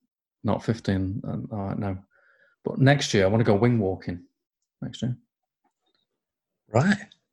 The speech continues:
Speaker 1: Yeah. Gonna be strapped to a biplane.
Speaker 2: Yeah.
Speaker 1: I wanna do.
Speaker 2: I, I'd pay to see that. That'd be funny.
Speaker 1: Yeah.
Speaker 2: <laughs>
Speaker 1: 'Cause that,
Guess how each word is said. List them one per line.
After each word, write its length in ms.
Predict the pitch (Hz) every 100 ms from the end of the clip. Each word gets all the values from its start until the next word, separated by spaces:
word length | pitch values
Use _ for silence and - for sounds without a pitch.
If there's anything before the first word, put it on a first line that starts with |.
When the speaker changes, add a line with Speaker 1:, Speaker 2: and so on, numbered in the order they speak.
| _ _ - -
Speaker 1:
Yeah. 100 | 92 _ _ _ _ _ _ _ _ _ _ _ -
Gonna 140 | 107
be 60 | 107
strapped 540 | - 131 117 - -
to 120 | 120
a 40 | 107
biplane. 680 | 120 113 110 107 101 92 - _ _ _ _ _ _ _ _ _ _ _ _ _ _ _ _
Speaker 2:
Yeah. 240 | 147 180 123
Speaker 1:
I 440 | - _ _ - 113
wanna 160 | 101 98
do. 80 | 95 _ _ _ _ _ _ _ _ _ _ _ _ _ _ -
Speaker 2:
I, 100 | 117 - 117
I'd 140 | 107
pay 160 | 95 101
to 60 |
see 200 | - 90
that. 220 | 82 85
That'd 100 | -
be 80 | 95
funny. 360 | - 113 101 - _ _ _ _ _ - -
Speaker 1:
Yeah. 280 | 123 - - - - - - - - -
Speaker 2:
<laughs> 100 | 160 - 208 - - 208 _ _ _ _
Speaker 1:
'Cause 80 | -
that, 240 | 151 -